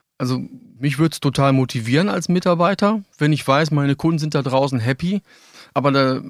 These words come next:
Happiness ist ja nicht unbedingt ein K P I, was in Unternehmen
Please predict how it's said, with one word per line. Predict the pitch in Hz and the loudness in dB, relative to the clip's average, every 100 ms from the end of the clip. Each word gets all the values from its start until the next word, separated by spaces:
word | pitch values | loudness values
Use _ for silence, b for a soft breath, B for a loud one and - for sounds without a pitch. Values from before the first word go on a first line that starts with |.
| - 131 | -8 -4
Happiness | 139 175 160 160 - | -4 0 0 0 -2
ist | 156 | -2
ja | 156 | 0
nicht | 151 - | 0 0
unbedingt | 156 143 143 151 | -2 0 0 0
ein | 147 135 | -2 -2
K | 160 | -2
P | 151 147 | -2 0
I, | - 143 147 147 143 | 0 0 0 -2 -4
was | 135 - | -6 -4
in | 143 | -4
Unternehmen | 160 143 135 143 147 143 139 | -2 0 0 2 2 0 0